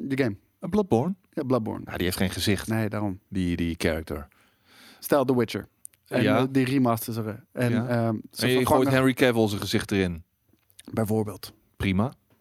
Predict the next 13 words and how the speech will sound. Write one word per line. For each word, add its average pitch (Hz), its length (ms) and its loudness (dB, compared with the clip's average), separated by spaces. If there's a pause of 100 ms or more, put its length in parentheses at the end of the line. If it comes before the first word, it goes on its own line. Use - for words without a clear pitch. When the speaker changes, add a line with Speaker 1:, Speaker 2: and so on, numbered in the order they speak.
Speaker 1:
Ja? 190 220 -2 (140)
Ja, 120 300 -6
ik, 143 180 -4
ik 160 120 -2
ben, 175 180 4
ik 143 80 2
ben 165 120 2
er 165 60 4
niet 139 180 2
down 117 200 4
mee. 117 140 0
Voor 165 140 0
mij, 220 280 4